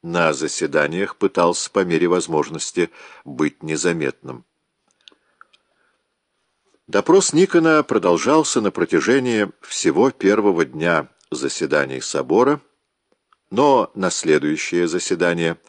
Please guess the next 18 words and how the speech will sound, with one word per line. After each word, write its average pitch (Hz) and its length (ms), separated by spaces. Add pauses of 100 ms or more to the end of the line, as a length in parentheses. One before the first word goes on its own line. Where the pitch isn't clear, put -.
(320)
третьего 80 540
декабря, 82 560 (440)
его 76 340
не 123 120
пригласили. 110 800 (1000)
Несмотря 95 580
на 90 160
отсутствие 92 640
Никона, 104 440 (380)
царь 87 320
и 80 40
бояре 80 460
продолжали 87 800
излагать 78 540
свои 67 320
жалобы 71 580 (280)
и 73 100
обвинения. 67 840